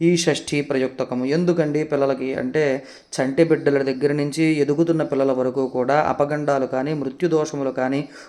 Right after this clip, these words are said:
ఉదర సంబంధిత రోగములు కానీ, ఏ విధమైన అజీర్ణాది దోషములు కానీ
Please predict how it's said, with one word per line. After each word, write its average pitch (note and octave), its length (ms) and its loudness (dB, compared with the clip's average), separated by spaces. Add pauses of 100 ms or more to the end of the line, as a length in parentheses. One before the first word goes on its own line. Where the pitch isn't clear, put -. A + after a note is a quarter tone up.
(120)
ఉదర E3 260 6
సంబంధిత D#3 540 2
రోగములు C#3+ 500 4
కానీ, C#3 360 0
ఏ C#3+ 200 4
విధమైన D3+ 400 0
అజీర్ణాది C#3+ 640 0
దోషములు C3+ 420 -4
కానీ C3 420 -2